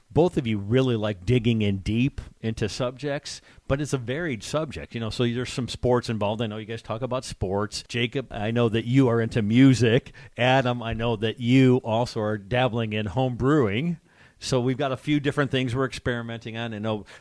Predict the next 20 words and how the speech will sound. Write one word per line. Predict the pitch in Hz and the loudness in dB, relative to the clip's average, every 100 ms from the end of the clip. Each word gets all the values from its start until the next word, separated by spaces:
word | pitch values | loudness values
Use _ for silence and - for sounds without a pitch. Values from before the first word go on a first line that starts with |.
| - | 0
both | 135 143 | 0 0
of | 131 | -2
you | 131 127 | 0 0
have | 120 | 0
bought | 107 113 123 | 0 -2 -2
your | 113 120 | -2 0
own | 131 | 0
homes | 117 123 127 - | 0 0 -2 -2
recently, | 110 113 147 135 123 | -2 -2 -6 -10 -10
and | 98 | -8
you're | 101 | -6
doing | 113 113 | -4 -4
some | - 101 | -4 -6
fixing | - 110 - 95 92 | -2 -4 -2 -6 -4
up. | 95 104 | -4 -4
Jacob, | - 151 143 | -6 -4 -6
you | |
said | 151 156 127 | -4 -2 -2
you'd | 127 | -6
have, | 117 117 101 | -4 -6 -6